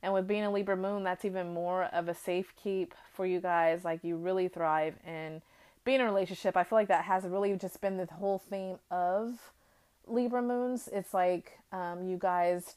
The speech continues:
just thrive in just being in one, no matter sometimes if it can be toxic or not. And so you may look at, um, if you have a Libra, Libra moon, perhaps you may look at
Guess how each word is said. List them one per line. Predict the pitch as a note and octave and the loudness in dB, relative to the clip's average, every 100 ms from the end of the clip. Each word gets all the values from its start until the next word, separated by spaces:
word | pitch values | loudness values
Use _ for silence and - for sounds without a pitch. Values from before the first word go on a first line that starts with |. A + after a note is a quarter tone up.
| - | -4
just | F3+ E3 - | -4 -4 -8
thrive | F3+ F3 E3+ E3+ F3 E3 - | -2 2 4 4 4 0 -4
in | F3 | -8
just | E3 - | -8 -8
being | - F3+ F3 D#3 | -8 -6 -6 -8
in | D#3+ D#3+ | -10 -10
one, | D3+ F2+ B2 - _ _ _ _ _ _ _ _ _ _ - - _ - _ - | -12 -14 -16 -20 _ _ _ _ _ _ _ _ _ _ -20 -20 _ -20 _ -4
no | G#3 G3 | 2 4
matter | F3 E3+ F3 E3+ - | 4 4 4 4 0
sometimes | G3 F#3 F#3 F3 | -2 0 -2 -2
if | D3 - F#3 | -4 -6 -2
it | F#3+ E3+ | -2 -2
can | G3+ | -2
be | E3+ | -4
toxic | - F3 D#3+ D#3 D3 | -2 -4 -2 -6 -8
or | D3 | -8
not. | D#3 D#3+ D3 | -6 -6 -6
And | F3 E3 | -6 -8
so | - E3+ D#3 D#3 - - - _ _ - | 0 4 4 2 -6 -20 -20 _ _ -4
you | G3+ G3 | 0 0
may | F#3+ G3+ A3 | 2 2 2
look | G3 F3+ | 2 0
at, | F#3 E3+ D#3+ - | 0 0 0 0
um, | E3+ E3 | -4 -6
if | D#3+ | -4
you | F3 | -4
have | D#3+ | -2
a | E3+ | -2
Libra, | F3 E3+ E3 - | -4 -4 -8 -8
Libra | F#3+ F3+ E3+ | -4 -4 -2
moon, | E3+ E3+ E3 | -4 -6 -6
perhaps | F3 F3+ F3+ - | -4 -2 -4 -4
you | F#3 | -6
may | F3 F3 | -4 -2
look | F3 F3 | -4 -4
at | E3+ E3 D#3+ | -6 -4 -6